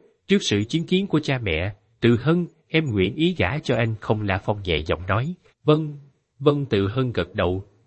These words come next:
nước mắt cũng không dừng lại. La Phong nhẹ nhàng đeo nhẫn vào ngón áp út cho Từ Hân.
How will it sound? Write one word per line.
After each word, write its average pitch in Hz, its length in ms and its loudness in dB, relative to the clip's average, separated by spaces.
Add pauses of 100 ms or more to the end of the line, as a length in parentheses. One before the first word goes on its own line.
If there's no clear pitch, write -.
(120)
nước 190 220 2
mắt 190 160 0 (220)
cũng 113 220 -2
không 147 280 -2
dừng 82 200 -2
lại. 80 320 -4 (460)
La 127 180 2
Phong 123 260 -2
nhẹ 92 220 0
nhàng 90 340 -4 (240)
đeo 127 180 2
nhẫn 113 360 -2
vào 87 160 -2
ngón 120 220 -4
áp 131 180 -6
út 190 140 0 (220)
cho 123 140 0
Từ 90 220 -2
Hân. 110 240 -4